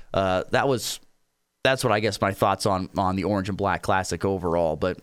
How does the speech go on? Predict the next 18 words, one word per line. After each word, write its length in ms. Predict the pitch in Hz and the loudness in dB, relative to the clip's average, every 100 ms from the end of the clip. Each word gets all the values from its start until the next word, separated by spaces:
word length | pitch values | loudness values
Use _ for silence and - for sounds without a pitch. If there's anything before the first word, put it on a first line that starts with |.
| - | -2
yeah, 160 | 117 | 2
overall, 400 | 135 170 127 123 | 2 2 2 2
I, 60 | 107 | 2
like 540 | 101 - - _ 131 | -2 -10 -20 _ -2
I 20 | |
said, 180 | 131 123 | 0 2
it 40 | 147 | 2
was 280 | 151 - - _ - | 0 -4 -14 _ -2
a 80 | 127 | 2
really 240 | 180 185 | 4 4
good 160 | 165 - | 2 2
tournament. 400 | 160 160 156 - - | 2 4 0 -2 -2
Uh, 160 | 117 113 | 0 2
once 200 | 143 151 | 2 0
again, 180 | 139 143 | 0 0
the 60 | |
final 280 | 123 139 147 | 4 4 4
scores, 680 | 139 - 135 139 135 127 - | 2 2 2 4 2 0 -8